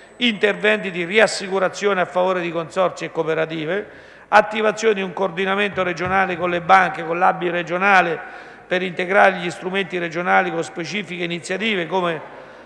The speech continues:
moratorie o plafond specificamente attivate dalle singole banche a favore di imprese e privati, sostegno alle imprese dei settori turismo, commercio e servizi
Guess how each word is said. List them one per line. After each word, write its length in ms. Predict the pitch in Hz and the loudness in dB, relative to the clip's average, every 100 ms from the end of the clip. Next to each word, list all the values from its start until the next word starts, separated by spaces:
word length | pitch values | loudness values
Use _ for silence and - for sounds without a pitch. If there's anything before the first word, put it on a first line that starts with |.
| - | -20
moratorie 640 | - 180 185 190 220 214 202 | 0 4 4 6 8 8 4
o 100 | 180 | 2
plafond 720 | 190 175 208 214 208 196 190 | 2 2 6 6 6 2 -2
specificamente 1000 | 175 185 170 202 190 190 190 202 202 185 | -2 -6 -4 -6 -6 -2 0 0 -2 -4
attivate 480 | 175 190 190 196 175 | -6 0 4 4 2
dalle 220 | 175 170 | -4 -4
singole 380 | 160 185 185 175 | -10 -8 -6 -4
banche 360 | 170 190 185 | 2 2 2
a 40 | 175 | -4
favore 340 | - 185 180 | -4 -4 -4
di 60 | 175 | -6
imprese 400 | 165 180 180 170 | -8 -6 -6 -8
e 40 | |
privati, 580 | - 170 170 160 147 220 - - - - - - - | -8 -2 2 2 0 -8 -12 -20 -20 -20 -20 -20 -20
sostegno 680 | - - 185 - 247 240 196 | -12 -6 -6 0 2 2 2
alle 100 | 185 | -2
imprese 540 | 185 170 214 214 208 214 | -4 0 4 4 2 0
dei 120 | 185 | 0
settori 460 | 175 180 214 202 | -4 -2 0 2
turismo, 460 | 175 196 214 156 160 | 0 0 -2 -2 -6
commercio 680 | 147 170 190 214 214 208 208 | -4 0 4 4 4 -4 -4
e 160 | - 190 | -2 -2
servizi 760 | - 196 175 202 175 - - | 0 -4 -2 -6 -6 -10 -16